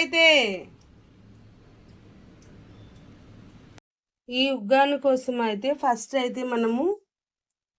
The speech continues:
మ-, బోల్పాలలు, మరమరాలు, బొరుగులు చాలా ఏరియాలలో చాలా పేర్లతో పిలుస్తారు కదా. ఇలానైతే వాటర్లో వాష్ చేసి పెట్టుకున్నా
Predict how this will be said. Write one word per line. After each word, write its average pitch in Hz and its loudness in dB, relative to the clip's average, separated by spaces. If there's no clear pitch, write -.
మ-, 202 -6
బోల్పాలలు, 262 2
మరమరాలు, 233 2
బొరుగులు 226 4
చాలా 254 8
ఏరియాలలో 247 0
చాలా 269 4
పేర్లతో 233 0
పిలుస్తారు 220 -2
కదా. 220 0
ఇలానైతే 302 2
వాటర్లో 262 6
వాష్ 247 6
చేసి 262 0
పెట్టుకున్నా 233 0